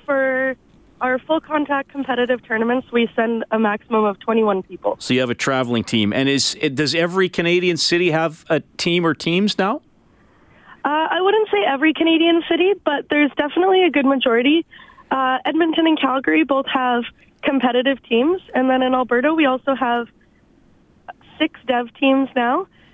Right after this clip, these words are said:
Speaker 1: um, who play at a lower contact level throughout Alberta.
Speaker 2: Okay. Well, Soleil, this is, this is fascinating. Thanks for filling us in and, and for having fun with this. This, this is, again, I, I,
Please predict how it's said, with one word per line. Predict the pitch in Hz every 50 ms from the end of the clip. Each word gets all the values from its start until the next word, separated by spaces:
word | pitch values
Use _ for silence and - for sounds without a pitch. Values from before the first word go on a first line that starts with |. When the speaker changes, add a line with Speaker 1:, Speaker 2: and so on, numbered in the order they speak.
| - _ -
Speaker 1:
um, | 240 247 240 233 240 233
who | 214 262
play | 240 - 262 247 247
at | 240
a | 240 240
lower | 233 226 233 233 233
contact | - - 220 208 226 - 214 202 196 -
level | 202 190 175 175 180 180 - -
throughout | - 220 208 202 196
Alberta. | 185 175 - 175 180 175 - - - _ _ _ _ _ -
Speaker 2:
Okay. | - 143 131 - 160 147 131 110 - - _ - - - _ _ _
Well, | 165 180 190 202 202 175 147
Soleil, | - - 190 190 202 208 214 208 208
this | 160 208 226 - -
is, | 233 214 - - - - -
this | 180 185 180 233 220 -
is | 247 196 -
fascinating. | - 202 190 196 202 185 - - 160 151
Thanks | - - 196 226 247 -
for | - - 185
filling | - - 208 196 190 185 175
us | 160 143 -
in | 165 160 170 175
and, | 175 170 165 156 139 - -
and | 185 165 147
for | - 165 143
having | 147 170 180 160 156
fun | 139 - 160 160 160
with | 151 143 -
this. | - 147 156 156 -
This, | - 165 165 - -
this | - 160 147 -
is, | 156 147 127 - - - - - - -
again, | 143 151 202 185 151
I, | 113 151 165 -
I, | - 156 185 202